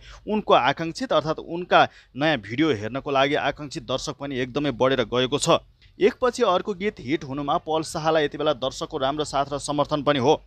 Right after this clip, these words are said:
पछिल्लो समय दर्शक अनुरूप नै उनले नयाँ म्युजिक भिडियो तथा फिल्ममा समेत हात हालिसकेका छन्। मेला महोत्सव र विभिन्न कार्यक्रम अर्थात् भेटघाट कार्यक्रममा यति बेला पल शाहलाई बोलाउन थालेको छ भने विदेश यात्रा उनले सुरु गरिसकेका छन्।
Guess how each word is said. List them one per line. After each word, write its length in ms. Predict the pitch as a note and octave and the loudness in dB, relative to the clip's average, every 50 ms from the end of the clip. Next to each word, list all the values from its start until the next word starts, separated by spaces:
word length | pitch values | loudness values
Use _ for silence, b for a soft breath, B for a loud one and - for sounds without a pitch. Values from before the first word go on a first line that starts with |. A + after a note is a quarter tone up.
| - _ b b b b b _ | -10 _ b b b b b _
पछिल्लो 300 | - C#3+ C#3 D3+ D3 C#3+ | -6 -6 -4 -4 -4 -6
समय 260 | B2+ - D3+ D3 C#3 C3 | -6 -6 -6 -6 -6 -2
दर्शक 380 | A#2 C3 C3 - - D3 - C3+ | -2 -2 -2 -2 -4 -6 -4 -4
अनुरूप 340 | C#3 C#3+ C#3+ D3+ E3 D#3+ | -4 -2 -2 -2 -2 -2
नै 100 | E3+ D#3+ D3 | -4 -4 -4
उनले 280 | C3+ C#3 C#3 C#3+ C#3+ | -4 -2 2 2 2
नयाँ 200 | C3+ C3+ C#3 C#3+ C3+ | 2 2 2 0 0
म्युजिक 320 | C3 C#3 D3+ C#3 - D3 | 0 -4 -6 -6 -8 -10
भिडियो 160 | A#2+ A2+ C#3 C3+ | -4 -2 -2 -2
तथा 220 | C3+ C3 C#3 C#3 B2+ | 0 2 2 2 2
फिल्ममा 400 | - - D3 D3+ D3 D3+ D3 B2+ | 0 -2 -4 -2 0 0 0 0
समेत 260 | - D#3 D3+ D3+ C#3 A#2 | 0 -2 -4 -4 -4 -2
हात 280 | - A2+ B2+ C3 - - | 0 0 0 0 2 0
हालिसकेका 580 | A#2+ C3+ C#3+ B2 - C#3+ C3+ - C#3 C3 D3 | 0 0 0 0 -2 -4 -4 -4 -2 -2 -2
छन्। 340 | C3 - - _ - G#2 G#2 | -2 -2 -8 _ -12 -2 2
मेला 240 | B2+ E3 G#3+ C#4 C#4+ A3+ | 4 4 6 6 4 4
महोत्सव 380 | G#3+ G#3+ G#3 A3+ G#3+ - A#3+ | 2 2 0 0 0 -2 -2
र 100 | A#3+ A#3+ F#3+ | -2 0 0
विभिन्न 340 | E3 F#3 F3 G3+ G#3 G#3+ | 0 -2 -2 -2 -2 -2
कार्यक्रम 480 | G#3 - F3+ E3 F3 F3 - F#3 F#3 G3 | -2 2 2 2 2 2 -2 -6 -4 -2
अर्थात् 320 | G3 E3+ E3 F3+ F3+ F3+ D3+ B2+ | -2 -2 0 0 0 -2 -2 -4
भेटघाट 320 | G2+ A#2+ B2+ - D#3 D3+ - | -6 -6 -2 0 0 0 2
कार्यक्रममा 440 | - D3 D3 D3+ - E3+ E3+ E3+ D#3 | 2 2 2 2 -2 -2 0 2 2
यति 120 | D3 D3+ | 2 2
बेला 160 | D#3 D#3 D#3+ D#3 | 2 2 2 2
पल 260 | - - D3 D3+ D3+ | 2 2 2 2 2
शाहलाई 260 | D3 - D#3+ D#3 D#3 C3+ | 2 2 2 2 2 4
बोलाउन 300 | A#2+ C3+ C#3+ C#3+ D3 C#3 - | 4 2 2 2 0 -2 -6
थालेको 300 | - - C#3 C#3+ - C#3+ | -6 -4 -4 -4 -6 -8
छ 180 | - D3+ C#3+ A#2+ | -10 -12 -8 -8
भने 180 | C3+ C#3 D3 C3 | -8 -8 -8 -8
विदेश 340 | G2+ C3 B2+ D3 C#3 - | -8 -4 -2 -2 -2 0
यात्रा 240 | D3+ C#3 - - C3+ | 0 -2 0 -2 -2
उनले 220 | B2+ B2+ C3+ C#3 C3+ | -4 -2 -2 -4 -4
सुरु 240 | - - C#3+ C#3+ | -4 -4 -6 -2
गरिसकेका 560 | C3 C3+ C#3 C#3+ - - C3+ - D3+ A#2+ D3+ C#3+ | 0 0 0 0 -2 -4 -6 -6 -2 0 0 0
छन्। 240 | - D#3+ D#3+ C3 | 2 0 -2 -2